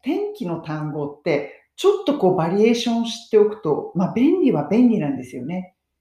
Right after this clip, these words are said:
っていうのは、ちょっとこう、あの、人と会った時、まあ、なんかこう、会話で今日天気どうな、どうだこうだっていう話をすること多いじゃないですか。で、考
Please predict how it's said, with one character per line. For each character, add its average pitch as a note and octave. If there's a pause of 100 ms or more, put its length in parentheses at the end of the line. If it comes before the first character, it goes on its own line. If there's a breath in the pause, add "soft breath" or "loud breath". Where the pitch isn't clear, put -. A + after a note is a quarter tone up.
(140)
っ -
て C4
い C4+
う C4
の D#3
は、 -
ち -
ょ E4+
っ -
と G3+
こ D3+
う、 C#3+
あ D3+
の、 C#3+
人 G#3+
と G3+
会 A#3+
っ -
た D#3+
時、 - (400)
ま F#3+
あ、 -
な C#4
ん C4
か F#3
こ D3
う、 -
会 D4
話 C#4+
で C4+
今 A#3
日 G#3
天 D#4
気 E3
ど G#3+
う -
な、 D#3
ど G3+
う -
だ C#3+
こ F#3
う F#3
だ C3
っ -
て C3+
い -
う -
話 C#3
を -
す -
る G#3+
こ A3
と -
多 C4
い A#3+
じ -
ゃ D3+
な C#3+
い C3
で B2
す -
か。 A#2+ (560)
で、 G#3+ (320)
考 C#4+